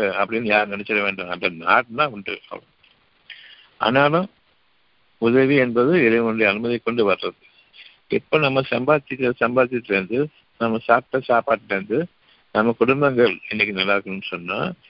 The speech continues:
என் சாப்பாடு என் சம்பாத்தியம் இல்லாம நாம மற்றவர்களுக்கு கொடுக்கணும். நாளைக்கு அவன் தருவான். அவன்கிட்ட நான் சேர்த்து வைக்கிறத தவிர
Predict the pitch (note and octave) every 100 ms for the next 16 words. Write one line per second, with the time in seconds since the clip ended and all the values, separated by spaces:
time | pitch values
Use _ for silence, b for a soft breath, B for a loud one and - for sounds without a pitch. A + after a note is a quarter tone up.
0 | b - G#2 C3 - C3+ D3 C#3 C#3+ A2
1 | A#2 - A#2 A#2+ A#2 A2+ G2 G#2 F2+ F2+
2 | C3+ F#3+ _ _ - G#2+ G#2 F#2+ - F#2+
3 | G#2+ - B2+ - - _ _ _ _ _
4 | _ _ _ _ B B B B B -
5 | G2+ C#3 E3 D3 C3 A#2 A#2+ A#2+ A#2 G2
6 | F#2 G#2+ D#3 D#3+ E3+ F#3 E3+ D3+ C3+ C3+
7 | C3+ B2 A#2 A2 G#2+ A2